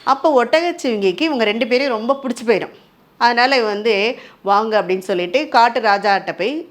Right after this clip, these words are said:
கூட்டிட்டு போய் விடு. அங்க போய் ராஜா கிட்ட என்ன சொல்லுனா, "நான் பார்த்ததுலயே நல்ல பண்பான விலங்குகள் இவங்க ரெண்டு பேர் தான்." "யார் யாரு?" "காட்டு முயலும் வரிக்குதிரையும் தான்" அப்படின்னு சொல்லும்.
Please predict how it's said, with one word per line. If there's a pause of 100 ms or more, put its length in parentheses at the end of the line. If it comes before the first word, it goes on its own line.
(340)
கூட்டிட்டு
போய்
விடு. (420)
அங்க
போய்
ராஜா
கிட்ட
என்ன
சொல்லுனா,
"நான்
பார்த்ததுலயே
நல்ல
பண்பான
விலங்குகள்
இவங்க
ரெண்டு
பேர்
தான்."
"யார்
யாரு?" (360)
"காட்டு
முயலும் (480)
வரிக்குதிரையும்
தான்" (120)
அப்படின்னு
சொல்லும்.